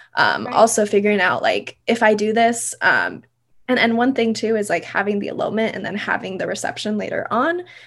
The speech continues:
Speaker 1: as a way to, um, you know, kind of have the best of both worlds, not feel
Speaker 2: Right,
Speaker 1: like you're
Speaker 2: right.
Speaker 1: missing out on anything. But I will say there's something about, like, elopements and small wedding days that is so special. Is, oh, <laughs> sorry.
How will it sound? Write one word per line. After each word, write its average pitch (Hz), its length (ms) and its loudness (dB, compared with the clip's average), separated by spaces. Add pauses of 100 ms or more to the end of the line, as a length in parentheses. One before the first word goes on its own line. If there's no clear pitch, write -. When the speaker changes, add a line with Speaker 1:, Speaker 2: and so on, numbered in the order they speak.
(160)
Speaker 1:
as 208 160 2
a 202 100 2
way 190 220 0
to, 202 600 -4
um, 64 440 -8 (320)
you 277 180 0
know, 247 180 4
kind 240 180 0
of 233 100 -2
have 208 180 2
the 208 80 0
best 180 240 0
of - 80 -8
both 156 240 -6
worlds, 113 320 -4
not 214 260 2
feel 208 160 2
Speaker 2:
Right, 202 100 2
Speaker 1:
like 202 100 -2
you're 190 100 -4
Speaker 2:
right. 185 60 -8
Speaker 1:
missing - 240 -8
out - 180 -8
on 69 140 -14
anything. - 480 -16 (440)
But 240 120 10
I 254 120 10
will 285 120 6
say 233 260 4
there's 220 180 2
something 220 360 0
about, 202 260 2
like, 196 180 0
elopements 185 460 -4
and 196 100 -6
small - 220 -6
wedding - 280 -4
days - 200 -6
that 185 120 -2
is 202 160 -6
so - 140 -6
special. - 440 -6
Is, 170 220 -6 (540)
oh, 359 220 -4 (260)
<laughs> - 240 -12
sorry. - 420 -8